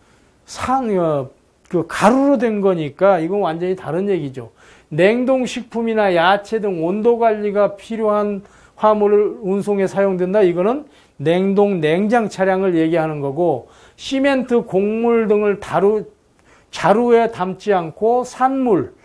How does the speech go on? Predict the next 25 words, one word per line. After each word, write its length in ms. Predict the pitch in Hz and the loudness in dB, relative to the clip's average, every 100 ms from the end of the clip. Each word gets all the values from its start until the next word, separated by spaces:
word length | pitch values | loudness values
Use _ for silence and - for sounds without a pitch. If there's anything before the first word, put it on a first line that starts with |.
| - - _ _ - | -20 -20 _ _ -4
그냥 360 | 214 240 220 | 2 2 2
가루 400 | - - 220 262 | -4 0 2 2
상태로 960 | 247 240 233 - 214 214 190 247 330 320 - _ | 0 -4 -8 -6 -2 0 2 2 0 -4 -18 _
운반하는 680 | 165 196 214 214 190 190 208 | -6 -2 2 2 2 -2 -6
차량이다. 640 | - 214 214 180 156 208 | -6 -2 -2 -2 -4 -4
맞죠? 520 | 202 143 151 170 135 - - - | -2 -6 -8 -6 -8 -10 -20 -6
예, 100 | 180 | -4
삼 340 | 185 - 262 254 | -4 -2 0 4
번이 380 | 233 202 277 | 4 4 -2
정답이에요. 720 | 240 165 180 202 170 127 117 - _ _ _ _ | -4 -4 2 2 2 -4 -10 -16 _ _ _ _
그다음에 340 | - 214 233 - | -2 0 0 -2
각종 500 | - 214 - 247 208 | -4 -4 -2 -2 0
액체를 480 | 175 190 - 262 | -2 -4 -2 -2
운송하기 600 | 269 247 233 220 226 214 202 | 0 -2 -2 -2 0 0 0
위한 240 | 202 190 | -2 -2
차량으로 520 | 185 196 185 175 185 | -4 -2 -2 0 0
일반적으로 760 | 175 180 190 202 185 170 180 202 | 0 -2 0 0 0 -2 -2 -4
탱크로리라고 1300 | 202 247 - 240 220 190 165 131 - _ 156 170 190 | -6 -12 -6 0 2 4 2 -2 -12 _ -2 0 0
한다. 500 | 170 160 170 240 254 - - _ | -2 -2 2 2 0 -16 -20 _
이거는 340 | 160 202 247 208 | -2 0 0 0
이제 220 | 170 156 | 0 2
액체 320 | 175 185 247 | 0 0 0
운송 460 | 254 214 185 190 170 | 2 2 -2 -4 -4
차량, 380 | 160 160 131 120 | -4 -4 -6 -8
탱-, 240 | 226 226 | -8 -8